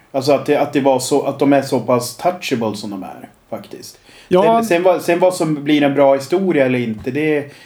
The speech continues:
Speaker 1: eller vad som blir bättre eller inte, det, alltså det, det, den enda som jag kan... Den enda filmen som jag ständigt, eh, kommer tillbaka till, som jag, som jag, som jag,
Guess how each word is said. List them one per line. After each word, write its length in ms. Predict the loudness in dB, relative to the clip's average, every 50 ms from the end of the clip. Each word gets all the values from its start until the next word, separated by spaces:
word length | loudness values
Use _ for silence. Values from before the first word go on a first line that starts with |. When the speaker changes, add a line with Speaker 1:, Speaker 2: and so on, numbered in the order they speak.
| -20 _ _ _ _ _ _ _ _ _ _ _
Speaker 1:
eller 140 | 0 2 2
vad 120 | 2 2
som 120 | 2 2 2
blir 120 | 2 4
bättre 380 | 4 2 2 2 -6 -2 0 2
eller 140 | 2 2
inte, 420 | 2 0 -2 -4 -6 -8 -10 -10 -2
det, 680 | 0 2 2 4 4 4 2 2 2 2 0 -2 -2
alltså 220 | -4 -2 -2 0
det, 200 | 2 2 2 2
det, 220 | 2 2 0 0 0
den 220 | 0 0 2 2 4
enda 320 | 2 2 4 2 2 2
som 140 | 0 0 2
jag 160 | 2 2 2
kan... 260 | 2 0 0 0 0 -2 -4 -12 -18 -18 -20 -18 -18 -20 -20 _ _ _ _ _ _ _ _ _ _ _ _ _
Den 200 | _ -6 -2 2
enda 180 | 2 4 2 2
filmen 360 | 2 2 2 4 4 2 2
som 140 | 2 0 2
jag 120 | 2 2
ständigt, 800 | 0 -4 -2 2 2 4 4 2 0 0 -4 -6 -6 -20 -20 -20 _ _ _ _ _ _ _ _ _ _ _ _ _ _ _ _ _ _ _ _ _ _ _ -6
eh, 520 | -4 0 2 2 2 2 2 0 -2 -2
kommer 220 | 0 0 2 2 2
tillbaka 440 | 0 0 0 2 2 2 0 -2 -6
till, 120 | -6 -4
som 120 | 0 0
jag, 140 | 0 0 0
som 160 | -2 0 2
jag, 280 | 2 2 2 0 -4 -8
som 160 | -6 -2 0
jag, 400 | 0 2 2 0 -2 -4 -8 -8